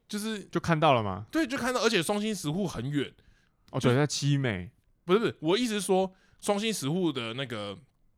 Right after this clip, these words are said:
Speaker 1: 它是在海边嘛，石户顾名思义在海边。
Speaker 2: 嗯。
Speaker 1: 可是你看到双，你能够看到双星石户的地方，离那个地方是比较远的，你没有办法真的走到那个石户那边去看那个石户。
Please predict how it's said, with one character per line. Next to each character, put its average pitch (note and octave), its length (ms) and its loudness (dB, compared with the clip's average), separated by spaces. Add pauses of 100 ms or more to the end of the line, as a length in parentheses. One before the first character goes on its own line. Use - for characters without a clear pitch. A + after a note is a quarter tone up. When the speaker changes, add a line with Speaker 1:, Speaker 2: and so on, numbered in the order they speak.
(380)
Speaker 1:
它 D#3+ 120 -4
是 F3 80 -4
在 G3 80 0
海 B2+ 140 -8
边 A#2 180 -14
嘛， A2+ 180 -12
石 C#3 200 -6
户 G3 140 -4
顾 F3+ 140 -6
名 C#3+ 120 -6
思 B2 140 -8
义 C3 60 -6
在 C3 100 -2
海 G#2 160 -10
边。 F#2 260 -16
Speaker 2:
嗯。 A2+ 320 -4
Speaker 1:
可 C3+ 140 0
是 G#3+ 160 -2
你 B2 300 -6 (100)
看 F#3+ 180 4
到 F#3 100 6
双， D#3+ 300 0
你 C3+ 140 -4
能 B2 160 0
够 F3 120 4
看 E3+ 160 0
到 D#3 140 2
双 C#3 160 -4
星 D3 160 -4
石 G#2+ 180 -10
户 C3 140 -2
的 A2+ 60 0
地 A#2 160 -6
方， A2+ 260 -6
离 A#2 160 -6
那 E3 100 -2
个 C#3 100 -2
地 C#3 140 -6
方 B2+ 160 -4
是 B2 180 -10 (160)
比 - 80 -16
较 D3+ 140 -2
远 A2+ 280 -8
的， - 100 -20 (460)
你 D#3+ 120 0
没 G3+ 80 4
有 A3+ 60 6
办 A3 140 2
法 D3+ 120 0
真 D#3 140 -4
的 D#3 100 4
走 G#2+ 180 -4
到 A#2 80 -2
那 C#3+ 100 0
个 B2+ 80 0
石 A2+ 300 -4
户 B2+ 260 -6
那 C3 100 -4
边 G2+ 320 -6
去 - 160 -8
看 A#2+ 220 -8
那 A#2 80 -10
个 G2+ 80 -12
石 - 220 -10
户。 G#2 200 -16